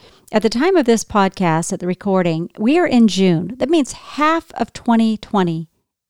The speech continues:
is over. It's, it's gone. And I think for most of us, we have been experiencing emotions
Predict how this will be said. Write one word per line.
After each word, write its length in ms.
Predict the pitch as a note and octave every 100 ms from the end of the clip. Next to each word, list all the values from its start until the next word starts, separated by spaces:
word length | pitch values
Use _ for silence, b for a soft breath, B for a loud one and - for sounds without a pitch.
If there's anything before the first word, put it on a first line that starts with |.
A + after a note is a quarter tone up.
| _ -
is 460 | A3+ A3 - - _ _
over. 480 | A#3+ G4 - D#3+ E3+
It's, 460 | - G#3 - - - -
it's 220 | A3+ A3+
gone. 500 | G3+ B3+ G#4 C3+ - B B B B B B
And 160 | B3+ C#4+
I 120 | D4+
think 360 | F4 E4+ D#4 -
for 120 | D4+
most 440 | C4+ C4 E4 -
of 100 | A3
us, 380 | F3+ F3 G#3 - B B B
we 200 | A#3 C#4+
have 200 | E4+ B3
been 360 | B3 A#3+ A#3 A3+
experiencing 840 | G#3+ - - A#3 A#3+ A3+ A#3+ A3+ -
emotions 880 | G3 F#3 A3+ A#3+ - A#3+ A#3 A#3